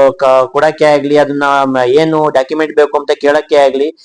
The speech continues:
ಅಲ್ಲಿಗೆ ಓಡಾಡೋಂಥ ಪರಿಸ್ಥಿತಿ ನಮಗ್ ಬಂದಿದೆ.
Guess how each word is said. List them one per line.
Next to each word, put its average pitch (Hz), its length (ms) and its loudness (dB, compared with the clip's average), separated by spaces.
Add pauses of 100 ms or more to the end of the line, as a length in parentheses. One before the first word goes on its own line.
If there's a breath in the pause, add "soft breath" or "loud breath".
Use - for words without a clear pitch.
(180 soft breath)
ಅಲ್ಲಿಗೆ 156 400 0
ಓಡಾಡೋಂಥ 156 440 0
ಪರಿಸ್ಥಿತಿ 156 480 -2
ನಮಗ್ 151 260 0
ಬಂದಿದೆ. 135 500 -6